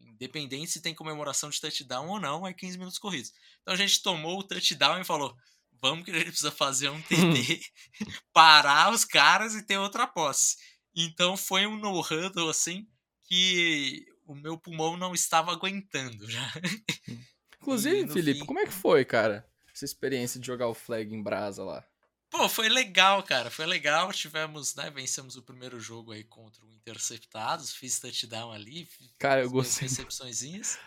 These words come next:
Speaker 2: Aqueles seus tweets depois <laughs> foi muito bom, velho. Eu me-, nossa, cara, eu dei risada demais, mano.
Speaker 1: É, o pessoal,
Speaker 2: Ai.
Speaker 1: é, é porque, pra quem não sabe, né, ali o Interceptados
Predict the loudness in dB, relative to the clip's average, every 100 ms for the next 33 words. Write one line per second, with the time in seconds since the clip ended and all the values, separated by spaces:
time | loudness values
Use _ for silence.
0 | -14 -10 -4 -2 -2 -2 -2 0 0 0
1 | -2 -2 0 0 0 -4 -8 -8 -10 -8
2 | -6 -2 0 0 -4 -8 -8 -14 -14 -16
3 | _ -20 _ -20 _ -20 _ -20 _ -18
4 | -10 -8 -8 -4 -2 -2 -4 -16 -20 -6
5 | 0 0 2 4 6 6 4 2 4 4
6 | 4 -2 -6 -4 -4 -8 -6 -4 -4 -6
7 | -10 -8 -8 -8 -10 _ _ _ _ _
8 | _ -20 _ _ _ -14 -12 -10 -4 0
9 | 0 0 0 4 2 0 -10 -8 -4 -4
10 | -6 -20 -20 _ _ -18 -18 _ -14 -12
11 | -12 -6 -2 0 -2 -4 -6 -4 -4 -8
12 | -10 -12 -12 -10 -6 -6 -8 _ -2 0
13 | 0 -8 -12